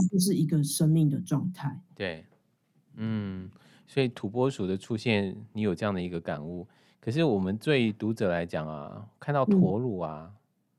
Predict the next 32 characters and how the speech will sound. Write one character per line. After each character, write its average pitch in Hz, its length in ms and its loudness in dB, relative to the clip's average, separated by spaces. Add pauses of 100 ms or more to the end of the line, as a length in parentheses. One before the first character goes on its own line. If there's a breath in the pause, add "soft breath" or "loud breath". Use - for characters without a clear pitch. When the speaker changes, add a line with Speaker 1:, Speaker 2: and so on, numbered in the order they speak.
(520)
Speaker 2:
它 - 100 -20
到 247 140 2
底， - 80 0 (260)
它 - 100 -10
就 247 160 -6
是 226 80 -12
照 208 200 0
片 196 140 2
上 202 140 2
面 190 140 2
长 98 160 0
那 127 80 -2
个 151 80 -2
样 151 200 -2
子 98 120 -10
吗？ 95 380 -8 (340)
Speaker 1:
对 339 100 8
啊， 294 180 12
就 302 160 4
是 277 100 4
那 277 100 6
样 226 160 8
子 185 100 6
啊， 170 220 6
它 180 220 2
就 240 160 2
是， 226 380 2 (100)
Speaker 2:
它 240 120 4
好 170 120 8
像 226 180 8
马 92 320 8
哦。 175 340 4